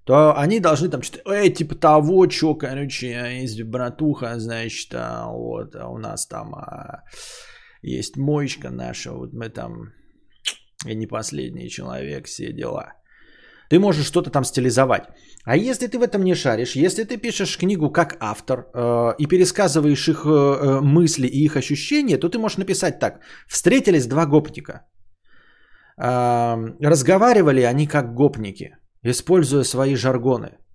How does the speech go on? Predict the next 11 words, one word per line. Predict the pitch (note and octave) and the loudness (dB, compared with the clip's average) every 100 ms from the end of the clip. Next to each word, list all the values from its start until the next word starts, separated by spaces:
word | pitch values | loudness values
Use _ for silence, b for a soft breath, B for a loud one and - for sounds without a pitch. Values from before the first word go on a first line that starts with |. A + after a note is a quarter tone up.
| _ _ _ - | _ _ _ 2
Так | F#3 F#3 | 2 2
что, | - - D3+ C#3+ C3+ B2+ A#2 B2+ | -4 0 2 4 4 4 2 -6
м, | B2 A#2+ | -10 -6
а, | A#2+ A#2 A2+ | -2 -2 -2
непонимающий | C3 C#3 D3 D3+ E3 C#3 - A#2+ | -2 -2 0 2 2 0 -2 -4
человек | B2+ C3+ D3+ D3+ | -2 0 0 -2
либо | B2+ B2+ | -2 -2
посмеялся | B2+ - C#3 G3 F#3+ C#3+ | -4 -4 -2 -2 -2 -4
бы | A#2 | -4
над | A2 G2+ | -6 -6
ними, | G#2 F2+ - | -8 -10 -16